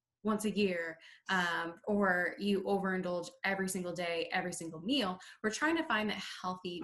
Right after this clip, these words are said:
balance. And again, that's gonna look very different from each individual, but we want you to practice things in moderation because that is going to help you with this,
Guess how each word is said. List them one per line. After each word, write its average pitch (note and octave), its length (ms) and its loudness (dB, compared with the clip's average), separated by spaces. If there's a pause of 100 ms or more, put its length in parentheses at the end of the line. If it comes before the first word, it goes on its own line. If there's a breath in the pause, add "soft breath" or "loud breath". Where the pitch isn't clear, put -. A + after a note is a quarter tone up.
(120)
balance. D#3 600 -6
And F#3 120 -2
again, G#3+ 300 4
that's B3 220 2
gonna D#4 140 4
look C#4 260 -2
very F#3+ 280 0
different G3+ 480 -4
from F3 280 -4 (100)
each G3+ 260 -2
individual, F3+ 720 -2 (380 loud breath)
but G3 180 2
we A3 160 2
want G3+ 320 0
you A#3 300 0
to G#3 340 0
practice G3+ 400 -4
things F#3 380 -4
in F#3 180 -4 (120)
moderation E3 800 -6
because F3+ 280 -10
that F#3 120 -2
is G#3 140 0
going G#3+ 220 -4
to G3+ 100 -6
help F#3 320 -4 (100)
you F3+ 300 -4 (560 loud breath)
with G#3 420 0
this, F#3 280 -2